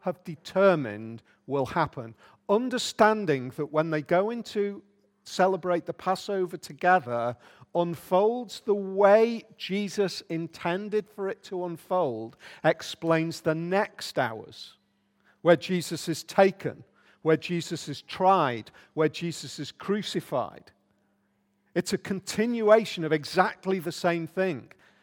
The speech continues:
This is Jesus saying, "My hour has now arrived. This is the time, and this is how it's going to unfold."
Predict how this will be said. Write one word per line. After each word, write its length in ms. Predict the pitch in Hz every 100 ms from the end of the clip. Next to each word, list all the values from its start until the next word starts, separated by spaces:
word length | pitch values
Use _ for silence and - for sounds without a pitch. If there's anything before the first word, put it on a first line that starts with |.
| -
This 240 | 185 -
is 140 | 214
Jesus 460 | 180 202 202 - 175
saying, 640 | - 196 185 139 123 117 - - _
"My 320 | 131 143 160
hour 320 | 160 160 127 107
has 240 | 117 -
now 240 | 135 131
arrived. 680 | 127 120 113 92 92 - _ _ _ _ _ _ _ _ _ -
This 240 | 190 190
is 120 | 226 -
the 120 | 185
time, 600 | - 170 143 123 123 127 _ - -
and 220 | 165 135
this 280 | 135 180 -
is 160 | 196
how 220 | - 170 156
it's 160 | -
going 320 | - 143 139 127
to 200 | - 135
unfold." 640 | 123 - 117 107 -